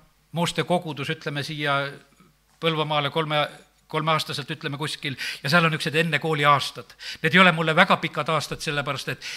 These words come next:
esimese klassi seal üsna, ö, alguse poole isegi võiks ütelda, me kolisime juba ära Keilasse.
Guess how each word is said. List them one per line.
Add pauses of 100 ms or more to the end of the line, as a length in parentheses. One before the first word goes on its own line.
(140)
esimese
klassi
seal
üsna, (560)
ö, (140)
alguse
poole
isegi
võiks
ütelda,
me
kolisime
juba
ära
Keilasse.